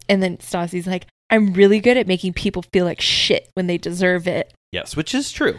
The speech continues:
Speaker 1: Strange thing to brag about. Um,
Speaker 2: When they deserve it.
Speaker 1: yeah,
Speaker 2: That's the
Speaker 1: she
Speaker 2: justice.
Speaker 1: added that. Yeah, yeah. Um,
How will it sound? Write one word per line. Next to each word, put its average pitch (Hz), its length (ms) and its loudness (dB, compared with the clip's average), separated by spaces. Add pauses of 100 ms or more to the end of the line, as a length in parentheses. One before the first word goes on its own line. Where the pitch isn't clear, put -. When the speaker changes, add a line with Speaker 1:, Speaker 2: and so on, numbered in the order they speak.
Speaker 1:
Strange 233 340 -4
thing 180 140 -4
to 165 60 -6
brag 156 220 -6
about. 170 260 -4 (720)
Um, 180 540 0
Speaker 2:
When 135 140 2
they 120 120 0
deserve 98 400 -6
it. 50 160 -18 (120)
Speaker 1:
yeah, 165 260 0
Speaker 2:
That's - 140 -10
the 190 100 -10
Speaker 1:
she 202 120 -2
Speaker 2:
justice. 175 180 0
Speaker 1:
added 165 200 -4
that. 160 240 -6
Yeah, 160 160 0
yeah. 92 200 -6 (440)
Um, 180 360 2